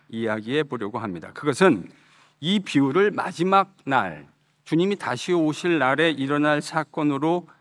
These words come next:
이해할 수 있다면, 이들이 주님으로부터 하나님의 나라를 상속하고 또 반대편에 있는 사람들이 저주받는 사건이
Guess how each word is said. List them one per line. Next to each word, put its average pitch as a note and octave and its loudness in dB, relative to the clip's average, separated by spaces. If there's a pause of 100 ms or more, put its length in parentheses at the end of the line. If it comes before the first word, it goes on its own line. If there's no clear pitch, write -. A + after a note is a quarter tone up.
(140)
이해할 E3 4
수 - -8
있다면, G#2 -4 (920)
이들이 F#3+ 4
주님으로부터 F#3+ 2 (280)
하나님의 A3+ 4
나라를 C3 2
상속하고 G3 -2 (400)
또 A3+ 8
반대편에 F#3 0
있는 F3+ 2
사람들이 D#3+ 0
저주받는 C#3+ 0
사건이 A#2+ 0